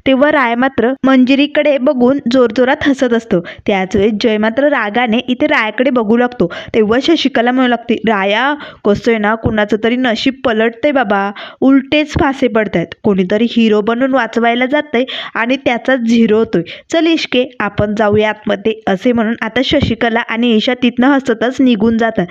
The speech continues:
त्याच वेळेस राया लगेच इथे घोरपडेला म्हणू लागते, "घोरपड्या, किती पळपुटा आहे रे तू, काय नाव आहे तुझं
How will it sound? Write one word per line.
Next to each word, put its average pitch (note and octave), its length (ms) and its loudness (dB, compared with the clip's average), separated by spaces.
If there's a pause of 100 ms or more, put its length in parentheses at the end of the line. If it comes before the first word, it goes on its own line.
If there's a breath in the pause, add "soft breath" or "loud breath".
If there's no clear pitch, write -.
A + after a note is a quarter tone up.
(280 loud breath)
त्याच F#3 320 -2
वेळेस G#3+ 280 2
राया G3 280 0
लगेच A3 380 -2 (180)
इथे A#3+ 260 0 (300 loud breath)
घोरपडेला A3 560 0
म्हणू A#3 180 2
लागते, A#3 360 2
"घोरपड्या, G3 720 0 (320 loud breath)
किती C4 240 0 (120)
पळपुटा E4+ 440 0
आहे G#3+ 100 2
रे F#3 100 2
तू, F3+ 200 2 (320 loud breath)
काय B3 220 0
नाव A#3 320 0
आहे C4 100 2
तुझं G3+ 260 0